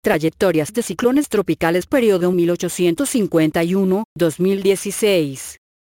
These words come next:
Fuente. Elaboración propia, según base de datos Urdad veintiuno,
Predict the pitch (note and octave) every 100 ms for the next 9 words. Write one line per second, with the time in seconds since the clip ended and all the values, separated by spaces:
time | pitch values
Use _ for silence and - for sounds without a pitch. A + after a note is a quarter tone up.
0 | _ _ - A3 E3+ D3+ C#3+ C3 _ -
1 | G3+ F3 F3 E3+ - D4+ - G3+ E3+ F3+
2 | F3 - - F#3 E3 F3+ E3+ F3+ - F#3+
3 | F#3 F#3 C#4 E4 D#3+ D#3+ E3 E3+ D3+ F#3+
4 | F3 D#3+